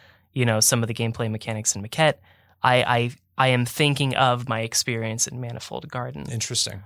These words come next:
Speaker 1: Um, one of the things that I'm curious about, though, from a, like, world building perspective here in Maquette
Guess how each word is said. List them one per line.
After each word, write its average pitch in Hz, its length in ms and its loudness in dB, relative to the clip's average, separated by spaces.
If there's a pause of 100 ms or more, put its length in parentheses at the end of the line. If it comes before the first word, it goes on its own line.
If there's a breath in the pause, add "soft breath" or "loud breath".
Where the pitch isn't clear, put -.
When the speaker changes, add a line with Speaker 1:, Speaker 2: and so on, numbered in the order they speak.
Speaker 1:
Um, 135 520 6
one 143 320 2
of 175 80 2
the 170 80 -2
things 151 280 2
that 127 100 0
I'm 120 140 -2
curious 135 420 0
about, 123 400 0
though, 117 460 2
from 117 320 -2
a, 113 600 -6 (240)
like, 113 280 -4 (200)
world 127 640 2
building 123 380 0
perspective 117 600 -4
here 123 160 -6
in 110 100 -6
Maquette 113 380 -2